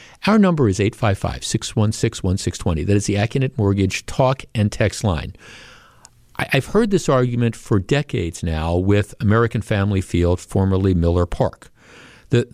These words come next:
the reality, I guess, as I look at this is, could the owners of the Bucks have afforded to build that facility themselves? And the answer is clearly yes. They, they could have afforded that. But the other reality is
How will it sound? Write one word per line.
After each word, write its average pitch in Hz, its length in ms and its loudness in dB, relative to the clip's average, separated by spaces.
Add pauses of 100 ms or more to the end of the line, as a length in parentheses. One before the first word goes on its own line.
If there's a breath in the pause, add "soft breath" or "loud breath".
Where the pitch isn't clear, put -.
the 123 100 2
reality, 160 640 2
I 110 80 2
guess, 101 380 -2
as 107 100 -4
I 98 120 0
look 127 300 0
at 110 140 -4
this - 320 -6
is, 101 320 2 (800 loud breath)
could 202 560 2 (140)
the 127 240 2
owners 156 640 2
of 107 640 0 (200)
the 113 160 4
Bucks - 680 -6 (340 soft breath)
have 110 180 0
afforded 135 520 0
to 120 80 -2
build 117 400 0
that 107 200 -2
facility 101 540 -2
themselves? 92 500 -2
And 143 80 2
the 123 120 2
answer 117 200 -2
is 113 80 -4
clearly 98 380 0
yes. - 480 -2
They, 131 140 -2
they 143 120 0
could 190 240 -2
have 165 120 -4
afforded 170 420 -2
that. - 300 -16 (520 loud breath)
But 143 360 0
the 143 120 2
other 190 220 2
reality 110 640 0
is 104 320 2